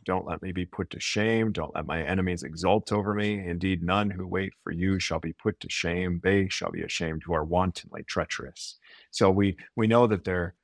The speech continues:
will be a day, and the psalmist goes on to talk about, um, the comfort and the peace and God's graciousness, um, the prayers for God pardoning guilt. But the fact that we do sometimes see evil continue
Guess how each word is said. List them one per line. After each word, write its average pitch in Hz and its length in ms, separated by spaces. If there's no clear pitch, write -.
will 143 160
be 104 120
a 78 40
day, 87 200
and 127 120
the 143 40
psalmist 101 480
goes 92 240
on 80 300
to 85 120
talk 80 340
about, 80 300
um, 82 300
the - 80
comfort 117 600
and 87 140
the 76 60
peace - 580
and 80 300
God's 76 320
graciousness, 101 840
um, 80 380
the 82 280
prayers 110 420
for 90 220
God 85 320
pardoning 95 580
guilt. 101 380
But 87 260
the - 80
fact 117 360
that 95 180
we 120 160
do 117 300
sometimes 82 640
see 78 440
evil 92 640
continue 101 640